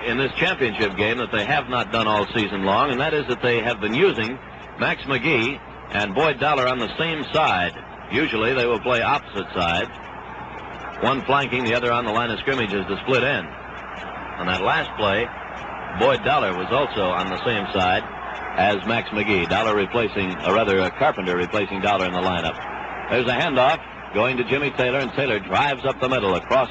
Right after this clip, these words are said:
the forty-five-yard line to the forty-seven. He was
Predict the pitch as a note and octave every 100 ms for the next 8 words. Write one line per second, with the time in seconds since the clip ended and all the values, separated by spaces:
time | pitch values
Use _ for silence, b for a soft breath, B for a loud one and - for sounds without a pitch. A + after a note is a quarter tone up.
0 | - G#2 F#2+ F2 - - - - - -
1 | - A#2 B2+ A2+ A#2+ B2 A2+ G#2 A#2 G#2
2 | G2+ F#2+ A2+ B2 - - - - - B2
3 | C#3 B2 B2 B2 B2 G2+ B2 F2 C#2+ -
4 | - - - - - - - - - -
5 | G2